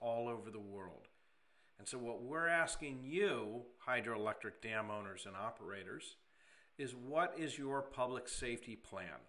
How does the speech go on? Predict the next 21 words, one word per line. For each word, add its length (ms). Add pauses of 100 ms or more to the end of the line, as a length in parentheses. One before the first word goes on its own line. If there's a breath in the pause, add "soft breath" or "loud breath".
(100)
What 280
is 160
your 220
plan 480
to 100
prevent 640
boaters 480 (260 loud breath)
from 160
coming 360 (160)
up 320
into 260
these 300
dangerous 720 (200)
tail 280
race 420 (100)
and 120
spillway 600
areas 560 (680 loud breath)
below 420
the 100
dam? 460